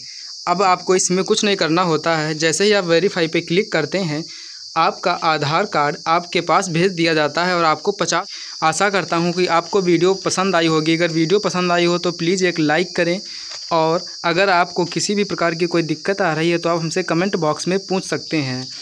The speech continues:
और जब ये सर्विस ओपन हो जाएगी तो मैं इस पर दोबारा से एक वीडियो बना दूँगा। और अगर अभी तक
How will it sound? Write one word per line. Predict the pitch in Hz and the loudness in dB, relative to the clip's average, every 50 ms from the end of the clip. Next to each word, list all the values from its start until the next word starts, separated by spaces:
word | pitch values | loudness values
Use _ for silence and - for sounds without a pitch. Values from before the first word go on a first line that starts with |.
| - - - - - - - - | -16 -16 -16 -16 -16 -14 -6 -2
और | 165 175 185 | 0 0 0
जब | 165 151 180 190 208 | 0 0 0 2 2
ये | 208 196 | 2 2
सर्विस | 196 - 170 156 151 180 185 - - | 2 0 -2 -2 0 -2 -2 -2 0
ओपन | 185 165 151 185 208 | 0 0 2 2 2
हो | 190 185 165 | 2 2 2
जाएगी | 160 156 160 160 170 180 | 2 2 2 2 2 0
तो | 175 175 180 | 0 0 0
मैं | 175 180 196 | 0 2 0
इस | 202 - | 0 0
पर | - 170 170 | -2 -2 0
दोबारा | 156 160 156 156 156 156 180 196 | 2 2 2 2 2 2 0 0
से | - 170 160 | 0 0 0
एक | 160 151 | 0 -2
वीडियो | 147 151 160 151 156 190 196 | -2 -2 0 2 2 2 2
बना | 170 160 156 156 | 2 2 0 0
दूँगा। | 147 143 143 139 135 131 131 131 139 - - - - - - - - - - - - - | 0 0 -2 -2 -2 -4 -8 -8 -10 -12 -14 -14 -14 -14 -16 -16 -16 -16 -16 -10 -4 0
और | 165 165 175 175 | 0 0 0 0
अगर | 185 170 160 180 | 0 0 0 0
अभी | 175 175 180 160 160 190 220 | 0 0 0 2 2 2 2
तक | 208 202 190 | 2 0 0